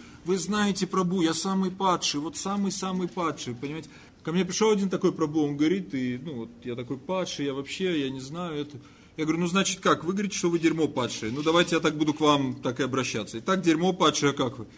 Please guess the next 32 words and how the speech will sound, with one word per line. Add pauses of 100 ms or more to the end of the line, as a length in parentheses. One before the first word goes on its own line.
(120)
Так
он
меня
чуть
не
побил. (1200)
И
очень
часто
у
нас,
наш
ум,
он
как
раз-таки
и
занимается
вот
этим
самобичеванием,
понимаете? (200)
Либо
самовосхвалением. (720)
И (480)
ум,
он,
э,
очень
любит
внутренние
беседы,